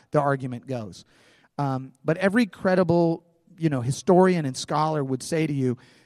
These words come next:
that any first century person, it would be extremely rare for any first century person to have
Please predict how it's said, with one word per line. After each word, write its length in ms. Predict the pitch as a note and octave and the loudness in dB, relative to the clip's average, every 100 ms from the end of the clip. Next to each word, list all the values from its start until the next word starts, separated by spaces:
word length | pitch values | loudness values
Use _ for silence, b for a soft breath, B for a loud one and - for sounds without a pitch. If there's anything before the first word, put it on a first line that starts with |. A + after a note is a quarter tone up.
| b | b
that 360 | C#3+ D3 D3 _ _ _ _ _ - | 2 2 0 _ _ _ _ _ -2
any 400 | G#3+ B3 E3 B2 _ _ - | 0 2 0 -6 _ _ -2
first 300 | F3+ F3 - | 2 2 0
century 400 | F3 E3 - C#3 | -2 -2 -4 -4
person, 500 | - D#3+ D#3+ - B2+ | 0 0 0 -4 -10
it 100 | D#3 | -8
would 120 | D3+ | -6
be 120 | D#3+ | -4
extremely 760 | C#3 - - G#3+ C4 C#4 A#3 E3 | -6 -10 -12 -6 -2 0 0 -2
rare 260 | C3 A#2+ A#2 | -4 -8 -6
for 160 | D#3 | -6
any 200 | D#3+ G#3+ | -4 -4
first 260 | - E3 - | -4 -6 -6
century 260 | E3 D3 | -6 -6
person 320 | C3 D3+ D#3 C#3 | -4 -4 -6 -6
to 80 | |
have 160 | C#3 | -6